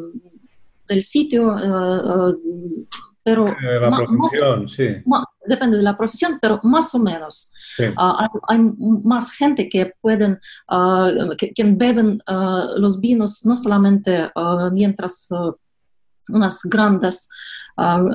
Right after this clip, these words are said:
Speaker 1: grandes fechas, ah, para los festivales, ah, sino, ah, como, ah, una bebida, ah, de final,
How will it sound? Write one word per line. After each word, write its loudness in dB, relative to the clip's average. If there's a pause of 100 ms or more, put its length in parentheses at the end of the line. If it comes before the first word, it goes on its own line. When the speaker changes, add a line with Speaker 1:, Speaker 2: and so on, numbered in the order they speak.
(120)
Speaker 1:
grandes 0
fechas, 0
ah, 2
para 2
los -2
festivales, -2
ah, 0
sino, 2 (240)
ah, -2
como, 2
ah, -2
una 2
bebida, 2 (420)
ah, 0
de -4
final, 0